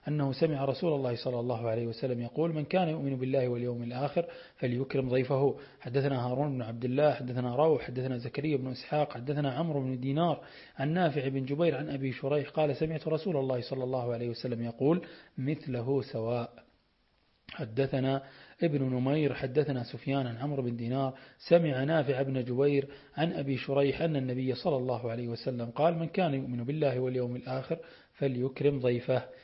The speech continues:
حدثنا يحيى، حدثنا عبد العزيز بن محمد عن يزيد بن الهاد عن أبي بكر بن محمد عن عبد الله بن عمرو بن عثمان عن ابن أبي عمرو عن زيد بن خالد عن النبي صلى الله عليه وسلم قال: "من كان يؤمن بالله واليوم الآخر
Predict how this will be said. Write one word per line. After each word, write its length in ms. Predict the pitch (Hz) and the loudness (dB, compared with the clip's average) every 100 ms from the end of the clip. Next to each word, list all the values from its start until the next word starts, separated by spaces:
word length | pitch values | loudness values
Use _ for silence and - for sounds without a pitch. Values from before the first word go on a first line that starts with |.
| - - | -20 -20
حدثنا 560 | - 123 135 135 131 120 | -10 -2 0 2 0 0
يحيى، 420 | 127 - 147 156 - - - | 0 4 4 4 0 -16 -16
حدثنا 640 | - 127 120 143 127 123 | -8 -4 0 2 2 0
عبد 180 | 117 131 | -4 -6
العزيز 340 | 123 120 143 123 | -6 -2 -2 -2
بن 160 | 120 | -2
محمد 440 | 120 - 151 151 127 | -4 -2 -2 -2 -2
عن 120 | 127 | 0
يزيد 320 | 123 147 131 | 0 0 -2
بن 120 | 123 | -2
الهاد 340 | 117 117 143 127 | -2 2 2 0
عن 140 | 131 | -4
أبي 180 | 139 127 | -4 0
بكر 300 | 147 147 127 | 0 0 -2
بن 120 | 120 | -2
محمد 400 | 120 147 151 131 | -4 -4 -2 -2
عن 100 | 120 | -4
عبد 220 | 117 120 | -6 -4
الله 280 | 127 147 131 | 0 2 2
بن 160 | 123 120 | -2 -4
عمرو 200 | 143 147 | -4 -4
بن 120 | 123 113 | -4 -6
عثمان 420 | 120 143 156 147 - - - - | -6 0 2 2 -2 -14 -20 -8
عن 100 | 143 | -2
ابن 180 | 151 143 | 0 0
أبي 220 | 139 131 | -2 0
عمرو 320 | 123 151 156 135 | 0 0 0 0
عن 240 | 117 123 | 0 -2
زيد 260 | 147 151 131 | 0 0 -2
بن 160 | 123 | -4
خالد 360 | 123 156 151 120 | 4 6 6 4
عن 120 | 139 | -2
النبي 320 | 139 123 147 | 0 -2 -4
صلى 240 | 143 139 131 | -4 -2 0
الله 320 | 135 123 117 | 0 -2 -2
عليه 140 | 123 | -4
وسلم 340 | 123 120 135 123 | -4 -4 -4 -2
قال: 260 | 151 147 | 2 2
"من 100 | 131 | 2
كان 260 | 131 165 165 | -2 0 0
يؤمن 320 | 147 139 127 | 0 -2 -2
بالله 320 | 123 139 143 | 0 2 2
واليوم 340 | 127 123 123 117 | 2 -2 -2 -4
الآخر 400 | 123 139 - | -4 -4 -4